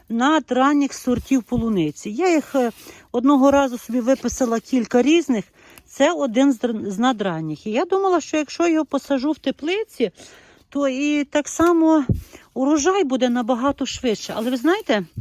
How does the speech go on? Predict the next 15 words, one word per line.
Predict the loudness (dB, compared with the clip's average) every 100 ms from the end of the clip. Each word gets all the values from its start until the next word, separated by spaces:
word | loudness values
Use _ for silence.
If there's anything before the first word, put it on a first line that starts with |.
| -16 -18 -20 -20 -14
е, | -6 -4 -2 -4
не | -4 -4
зовсім | -2 -2 -2 0 2
мені... | 4 4 4 2 -2 _ -20 _ _ _ -6
Не | -4 0
зовсім | 0 0 0 2
мені | 2 2
це | 0
сподобалося, | -6 -8 -4 -2 0 -2 -4 -6
таке | -8 -6 -4
вирощування | -2 0 -2 -4 -6 -6
в |
теплиці, | -10 -4 -2 -2 -6
тому | 0 2 2
що, | 0 -2 0 0